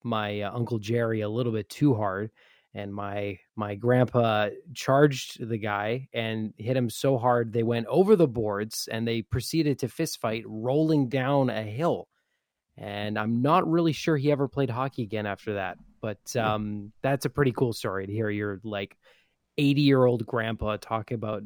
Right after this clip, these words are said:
Speaker 1: beating the snot out of somebody that hit his brother. I'm okay
Speaker 2: Mm-hmm.
Speaker 1: with that story.
Speaker 2: Mm-hmm. I think if Canadian politicians got into a fist fight,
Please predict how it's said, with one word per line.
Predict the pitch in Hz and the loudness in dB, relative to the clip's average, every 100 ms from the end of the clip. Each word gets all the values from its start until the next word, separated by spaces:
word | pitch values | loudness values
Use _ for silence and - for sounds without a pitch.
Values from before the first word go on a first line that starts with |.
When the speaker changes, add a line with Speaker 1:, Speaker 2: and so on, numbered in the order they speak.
| 107 | -8
Speaker 1:
beating | 110 117 110 104 | -4 -2 -2 -4
the | |
snot | 101 - 123 101 101 | -6 -2 -2 0 -2
out | 104 101 | -4 -6
of | 95 | -6
somebody | 107 104 107 107 | -4 -4 -4 -4
that | 104 104 | -4 -4
hit | 110 | -4
his | 107 | -4
brother. | 98 107 104 113 117 _ _ _ 147 | -4 -4 -2 -4 -4 _ _ _ -16
I'm | 117 107 | -12 -8
okay | 107 | -6
Speaker 2:
Mm-hmm. | 135 | -4
Speaker 1:
with | 165 - | -6 -10
that | - - | -14 -12
story. | - - 113 - | -10 -10 -12 -12
Speaker 2:
Mm-hmm. | 120 117 156 - _ - - - - - | -8 -6 -6 -10 _ -14 -14 -16 -16 -6
I | 143 | 0
think | 233 | 2
if | 247 - | 2 0
Canadian | 151 147 143 123 | 2 4 2 2
politicians | 120 98 - 156 107 98 | 2 2 2 2 0 0
got | 110 104 | 0 0
into | 98 | -2
a | 95 | -4
fist | - 107 - | -4 -8 -8
fight, | 101 110 | -8 -8